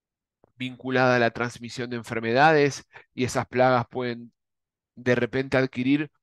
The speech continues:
un rol y una importancia dentro de la salud pública, un rol como vectores que hacen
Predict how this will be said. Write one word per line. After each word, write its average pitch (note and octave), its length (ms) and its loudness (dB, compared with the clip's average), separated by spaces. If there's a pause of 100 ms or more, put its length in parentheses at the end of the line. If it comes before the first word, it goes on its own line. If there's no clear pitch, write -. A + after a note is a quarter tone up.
(180)
un E3+ 180 -12
rol F#3 320 -2
y F3 40 -8
una D#3 120 -2
importancia D3 760 -2
dentro C#3+ 320 -6
de B2+ 60 -4
la B2 100 -2
salud B2+ 340 -10
pública, D3 520 -2
un B2 180 -10
rol D#3 200 -4
como B2+ 220 -8
vectores C3 640 -4 (380)
que B2+ 180 2
hacen B2+ 500 -2